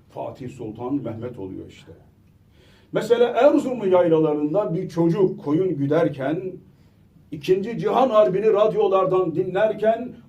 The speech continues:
o gün orada diyor ki, "İnsanlık ölmemeli." diyor. Bir hayal kuruyor.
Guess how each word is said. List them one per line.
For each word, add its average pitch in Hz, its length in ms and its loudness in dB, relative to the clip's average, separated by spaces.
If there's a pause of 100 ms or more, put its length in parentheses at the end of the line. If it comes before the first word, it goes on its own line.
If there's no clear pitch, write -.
o 294 200 4
gün 240 300 0
orada 220 520 4
diyor 240 300 4
ki, 120 340 -2 (400)
"İnsanlık 147 680 -4 (140)
ölmemeli." 113 760 -4
diyor. 92 240 -10 (580)
Bir 170 80 -4
hayal 147 460 2
kuruyor. 110 440 -10